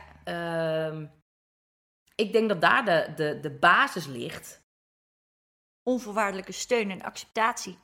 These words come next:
Speaker 2: en liefde.
Speaker 1: Ja, uit je, uit je, uit je directe omgeving.
Speaker 2: Ja.
Speaker 1: Dus ik zou ook niet, en dat vind ik, daarom vind ik ook de discussie lastig om nu,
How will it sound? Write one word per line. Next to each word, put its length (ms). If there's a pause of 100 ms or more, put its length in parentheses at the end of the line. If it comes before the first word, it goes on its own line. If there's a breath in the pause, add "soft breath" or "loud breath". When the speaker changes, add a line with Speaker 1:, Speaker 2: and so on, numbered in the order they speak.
(160)
Speaker 2:
en 180
liefde. 380
Speaker 1:
Ja, 120 (360)
uit 180
je, 180
uit 180
je, 140
uit 240
je 80
directe 380
omgeving. 680
Speaker 2:
Ja. 220 (260 loud breath)
Speaker 1:
Dus 200
ik 180
zou 300
ook 180
niet, 220
en 100
dat 200
vind 140
ik, 100
daarom 280
vind 180
ik 80
ook 140
de 60
discussie 480
lastig 400
om 180
nu, 260